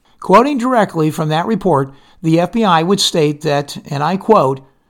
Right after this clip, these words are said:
"He seems to feel that he had been previously contacted by Clay Bertrand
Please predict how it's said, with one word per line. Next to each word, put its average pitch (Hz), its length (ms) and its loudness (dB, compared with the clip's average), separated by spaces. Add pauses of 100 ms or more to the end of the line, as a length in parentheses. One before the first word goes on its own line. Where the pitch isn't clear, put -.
(120)
"He 170 240 -2
seems 220 600 0
to 262 140 0
feel 170 420 0
that 170 160 -2
he 180 240 -2
had 175 200 -2
been 180 220 0
previously 196 800 -2
contacted 143 760 -4
by 143 200 -2
Clay 147 320 -4
Bertrand 156 720 -4